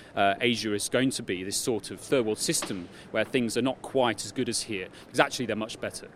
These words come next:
because that's where the money is and that's where the skill is at the moment. But it will change and it will come back to Europe and the U K because at the moment we're behind, and that's, the level will, you know, ch-, will alter with time, and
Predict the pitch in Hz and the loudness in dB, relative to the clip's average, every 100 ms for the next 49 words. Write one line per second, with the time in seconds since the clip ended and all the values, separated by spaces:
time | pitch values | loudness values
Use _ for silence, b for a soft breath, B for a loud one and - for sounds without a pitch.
0 | - - 139 - - B B 139 139 131 | -14 -2 0 0 -6 B B 0 0 0
1 | 117 110 120 131 98 101 117 135 120 107 | 0 0 -2 -2 -4 -4 -4 -2 -2 -2
2 | - - 156 180 87 90 117 113 113 139 | 0 2 4 4 0 -6 -8 -4 0 2
3 | 98 - B - 196 196 180 - 131 95 | 0 -6 B -2 4 6 6 4 2 0
4 | 101 123 143 135 - 113 117 - - - | -6 0 2 2 0 0 0 -2 -8 -12
5 | 104 110 101 - 107 107 120 107 - 113 | -6 -2 -2 -4 -6 -4 -4 -4 -4 -6
6 | 120 120 135 139 131 151 147 117 214 101 | -6 -2 0 2 2 2 2 -4 -4 -4
7 | 95 104 107 110 - - B B B 127 | -6 -6 -6 -4 -8 -10 B B B 4
8 | 127 143 139 117 117 113 - - - - | 8 8 6 0 -2 -4 -10 -18 -20 -8
9 | 127 107 - - 131 113 131 151 - 92 | -6 -4 -4 -6 -2 4 4 4 -2 -6
10 | 98 107 - 151 90 95 - B 117 117 | -4 -4 0 -2 -2 -12 -18 B 0 2
11 | 113 | 0